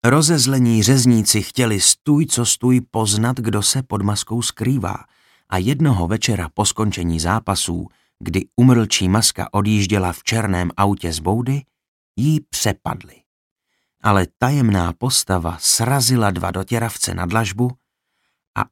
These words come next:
ujela hlavní pouťovou ulicí dřív,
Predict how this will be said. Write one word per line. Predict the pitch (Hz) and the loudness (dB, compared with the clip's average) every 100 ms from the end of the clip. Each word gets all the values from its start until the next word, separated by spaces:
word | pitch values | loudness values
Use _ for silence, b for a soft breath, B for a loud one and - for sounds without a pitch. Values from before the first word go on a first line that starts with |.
| - | 0
ujela | 139 139 139 123 | 2 4 2 0
hlavní | 107 95 107 98 98 95 - | -2 0 0 0 0 -2 -2
pouťovou | 95 92 92 82 82 | -4 -4 -4 -4 -4
ulicí | - 98 - - | -2 -2 -2 -4
dřív, | - - 101 92 - | -6 -4 -4 -4 -10